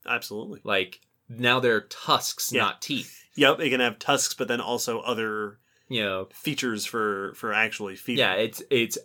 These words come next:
Speaker 2: actually feeding with gill rakes.
Speaker 1: Yeah.
Speaker 2: But it has this toothy maw so that when it displays or when it battles with other Leviathans, it can gouge into them.
Speaker 1: Yeah.
Speaker 2: Uh,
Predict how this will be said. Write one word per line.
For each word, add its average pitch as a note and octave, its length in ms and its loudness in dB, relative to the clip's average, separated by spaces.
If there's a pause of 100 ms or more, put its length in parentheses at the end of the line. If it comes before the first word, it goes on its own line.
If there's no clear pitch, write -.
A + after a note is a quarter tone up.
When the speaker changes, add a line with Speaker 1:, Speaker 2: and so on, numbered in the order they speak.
Speaker 2:
actually D3+ 460 2
feeding A2+ 340 -6
with G2+ 240 -6
gill D#3+ 240 6
rakes. - 540 -2 (160)
Speaker 1:
Yeah. - 120 -10 (240)
Speaker 2:
But A#2+ 160 8
it A2 160 4
has C3 680 0 (280)
this A#2 300 -2
toothy B2+ 520 -4
maw A2+ 540 2 (320)
so - 400 2
that A2+ 200 2
when A#2 160 -4
it F2 160 -6
displays C3 580 0
or A2 100 2
when A2 160 -2
it G2 260 -4
battles G#2+ 420 0
with G#2 100 -6
other G#2 160 0
Leviathans, G2+ 640 -2
it G2 120 -6
can F#2 320 -14 (120)
gouge G#2 500 -2
into G#2 280 -4
them. F2+ 340 -10 (160)
Speaker 1:
Yeah. - 240 -8 (280)
Speaker 2:
Uh, F#2+ 400 -2